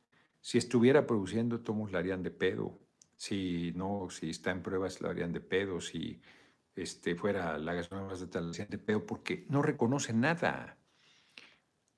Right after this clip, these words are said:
Reina Ruiz, futuro presidente, señora, me acompaña, Roñista, sabemos refinería a nuestro lujo de presidente, le ha dado su refinada a la oposición. Comentaban hoy con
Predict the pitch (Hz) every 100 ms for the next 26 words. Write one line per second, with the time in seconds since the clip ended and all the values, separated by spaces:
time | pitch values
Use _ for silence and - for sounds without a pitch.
0 | _ - 135 135 139 139 151 - 113 147
1 | 143 123 104 127 - 120 135 135 131 123
2 | 110 - - 110 120 101 95 98 - -
3 | 92 90 107 127 113 92 85 87 85 95
4 | 90 85 82 76 - 87 92 90 92 80
5 | - 69 - - 76 71 76 80 78 73
6 | 76 76 78 76 85 - 107 - 90 107
7 | 87 87 87 85 80 80 - - - -
8 | - - - - - - - - 131 135
9 | 131 185 208 165 143 143 -